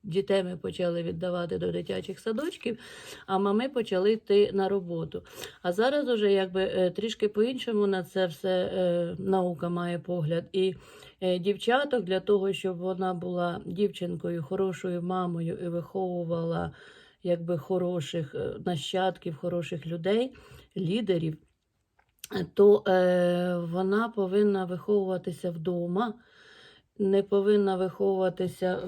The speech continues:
в д-, в гурті, в дитячих садочках чи в якихось пансіонах, хоча б років до десяти, тому що у неї там,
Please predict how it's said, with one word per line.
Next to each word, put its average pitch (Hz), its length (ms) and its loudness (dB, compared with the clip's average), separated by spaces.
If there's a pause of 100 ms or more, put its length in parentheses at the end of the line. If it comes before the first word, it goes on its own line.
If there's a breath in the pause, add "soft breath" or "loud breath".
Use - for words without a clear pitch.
(120)
в 175 220 0
д-, 175 260 -2
в 151 320 -4
гурті, 202 520 -2
в 220 40 -6
дитячих 185 580 -2
садочках 185 580 0
чи 185 140 -6
в - 20 -4
якихось 190 440 -4
пансіонах, 190 760 -2
хоча 190 280 -4
б 170 60 -8
років 185 320 -6
до 180 140 -4
десяти, 180 600 -2 (360 loud breath)
тому 202 400 4
що 208 480 2
у 190 100 0
неї 202 420 2
там, 202 380 -2